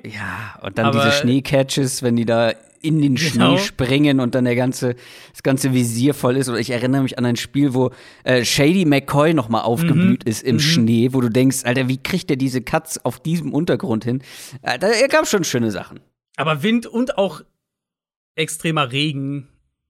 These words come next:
Speaker 2: Irgendwie,
Speaker 1: Ja,
Speaker 2: also ich
Speaker 1: Regen
Speaker 2: stehe
Speaker 1: braucht
Speaker 2: irgendwie gar, also ich habe auch das Spiel, ich habe das Spiel ja dann am, am Morgen danach dann geschaut und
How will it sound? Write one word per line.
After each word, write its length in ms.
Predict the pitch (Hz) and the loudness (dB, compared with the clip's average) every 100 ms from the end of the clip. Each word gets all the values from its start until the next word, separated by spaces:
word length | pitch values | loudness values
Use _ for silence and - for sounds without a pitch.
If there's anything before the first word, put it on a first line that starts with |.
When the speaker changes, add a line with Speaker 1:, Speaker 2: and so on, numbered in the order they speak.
| _ _ - | _ _ -16
Speaker 2:
Irgendwie, 260 | 151 147 147 | -10 -6 -4
Speaker 1:
Ja, 60 | |
Speaker 2:
also 100 | 143 | -4
ich 60 | 107 | -4
Speaker 1:
Regen 120 | 110 | -4
Speaker 2:
stehe 140 | 101 151 | -4 -4
Speaker 1:
braucht 80 | 147 | -4
Speaker 2:
irgendwie 140 | 139 | -4
gar, 120 | 139 | -4
also 100 | 160 | -2
ich 60 | 170 | 0
habe 120 | 262 | 0
auch 80 | 247 | 0
das 140 | 277 - | -4 -6
Spiel, 140 | 165 | -6
ich 80 | 156 | -6
habe 100 | 185 | -6
das 100 | 196 | -12
Spiel 140 | 226 | -8
ja 60 | 202 | -6
dann 180 | 190 180 | -4 -4
am, 180 | 165 | -6
am 240 | 165 160 156 | -6 -8 -6
Morgen 260 | 156 175 | -6 -6
danach 280 | 151 147 190 | -4 -4 -6
dann 280 | - 165 151 | -8 -10 -8
geschaut 420 | 139 147 165 233 _ _ _ _ _ _ _ | -6 -2 -2 -2 _ _ _ _ _ _ _
und 580 | - 165 175 143 - - | -6 -2 -2 -4 -10 -18